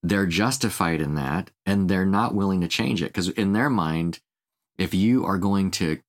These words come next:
keep talking about this, like, what you're asking them to do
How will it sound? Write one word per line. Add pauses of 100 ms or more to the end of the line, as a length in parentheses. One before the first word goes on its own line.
(200)
keep
talking
about
this,
like,
what
you're
asking
them
to
do